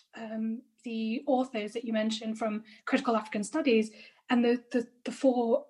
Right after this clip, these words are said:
areas and dimensions of decolonizing that they were talking about, the structural, the epistemic, the personal, and the relational, I found a particularly useful frame to think about how it is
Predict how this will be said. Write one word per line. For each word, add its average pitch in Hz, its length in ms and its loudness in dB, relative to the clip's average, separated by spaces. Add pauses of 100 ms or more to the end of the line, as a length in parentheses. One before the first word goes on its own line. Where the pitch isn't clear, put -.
areas 233 540 2
and 220 100 -6
dimensions 220 680 0
of - 80 -14
decolonizing 220 720 -4 (480)
that 240 140 -4
they 226 120 4
were 214 220 0
talking 262 440 4
about, 208 400 -4 (400)
the 254 120 8
structural, 262 520 2
the 233 120 0
epistemic, 226 560 -2
the - 80 -6
personal, 226 560 -2
and 220 100 2
the 214 60 2
relational, 220 720 0 (320)
I 262 80 0
found 233 480 2 (180)
a 254 120 2 (100)
particularly 285 560 6
useful 220 480 0
frame 220 540 0 (300)
to 254 120 6
think 254 320 2
about 226 320 2
how 233 240 2
it - 100 -2
is 240 380 0